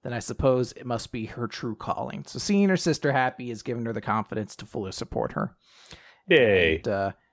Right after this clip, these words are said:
Speaker 1: Yuiga's like, "Oh, okay." And, uh, he's about to leave. He's like, "You know, maybe she's just not,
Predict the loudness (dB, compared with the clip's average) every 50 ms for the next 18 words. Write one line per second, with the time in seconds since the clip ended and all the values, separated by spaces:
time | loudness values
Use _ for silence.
0 | _ _ _ _ _ _ _ -10 -2 0 2 4 4 4 2 2 4 2 2 2
1 | 4 6 6 8 6 6 4 2 0 0 0 -4 -6 -14 _ _ _ _ _ _
2 | _ _ _ _ _ _ _ _ -4 _ 2 4 4 4 4 4 4 6 6 4
3 | 2 2 0 0 2 6 6 6 6 6 4 -2 -2 0 -2 -2 -2 -2 -2 -2
4 | -2 0 2 0 0 0 0 2 6 8 8 8 8 6 4 0 -4 -18 _ _
5 | _ _ _ _ _ _ _ 4 4 4 6 4 4 6 6 4 4 6 4 4
6 | 4 6 6 6 6 6 4